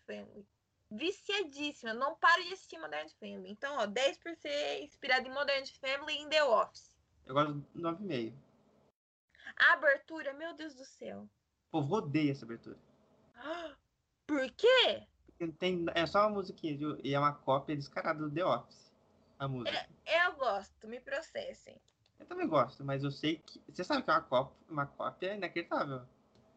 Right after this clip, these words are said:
Speaker 1: Sim.
Speaker 2: Oitavo episódio, que é o flashback.
Speaker 1: Dez também, e você?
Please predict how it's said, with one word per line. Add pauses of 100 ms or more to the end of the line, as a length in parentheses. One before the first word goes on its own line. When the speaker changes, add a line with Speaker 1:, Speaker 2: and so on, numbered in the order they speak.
(160)
Speaker 1:
Sim. (2000)
Speaker 2:
Oitavo
episódio,
que
é
o
flashback. (960)
Speaker 1:
Dez
também,
e
você?